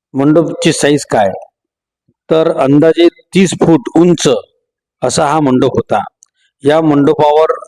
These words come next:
खोलत असताना हे कर्मचारी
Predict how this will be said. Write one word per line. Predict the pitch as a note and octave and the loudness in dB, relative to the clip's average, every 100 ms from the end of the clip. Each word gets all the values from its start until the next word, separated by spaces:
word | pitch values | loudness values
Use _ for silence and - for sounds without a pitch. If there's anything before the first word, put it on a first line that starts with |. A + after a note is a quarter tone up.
| - - | -20 -8
खोलत | - D3 D3+ | -2 0 0
असताना | C3 - D3 C3 G#2 - _ _ _ _ _ _ _ - | -4 0 0 2 -2 -6 _ _ _ _ _ _ _ -6
हे | - E3 | -2 -2
कर्मचारी | E3 C#3 D3 C#3+ D3 B2+ | 0 0 0 0 0 0